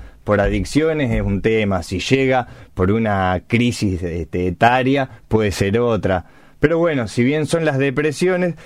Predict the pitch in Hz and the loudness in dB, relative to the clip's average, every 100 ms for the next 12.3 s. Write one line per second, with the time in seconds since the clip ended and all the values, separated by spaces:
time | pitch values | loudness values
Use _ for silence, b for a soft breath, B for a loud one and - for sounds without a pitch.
0 | B B B B B B B 226 277 247 | B B B B B B B 0 2 0
1 | 175 175 160 165 208 220 180 170 180 220 | 0 0 0 0 0 0 0 0 0 0
2 | 202 143 127 120 117 104 160 185 147 135 | 0 0 0 0 0 0 0 2 2 0
3 | 123 127 131 - 180 190 202 196 - - | 0 -2 -2 0 0 0 -2 -6 -14 -20
4 | - - 104 110 113 113 139 156 135 123 | -20 -6 2 2 4 0 0 0 -2 -2
5 | 117 127 156 160 139 139 117 107 107 101 | 0 0 0 -2 0 0 2 2 0 0
6 | 143 127 131 131 131 151 139 127 113 120 | -2 0 0 0 0 0 0 0 2 0
7 | 143 117 - 101 131 135 127 110 107 104 | 0 -4 0 0 0 0 -2 0 -2 0
8 | 139 139 117 107 151 139 127 117 127 92 | 0 2 0 0 0 0 0 0 0 -4
9 | 101 95 98 110 131 110 98 98 98 98 | -6 -4 -4 -2 -2 0 -2 -2 0 0
10 | 98 107 135 139 117 123 139 117 101 101 | 0 2 2 2 2 2 0 0 0 -2
11 | 104 113 98 80 87 98 113 - 82 87 | -2 -2 -2 -4 -2 0 0 -4 -10 -8
12 | 85 - | -10 -12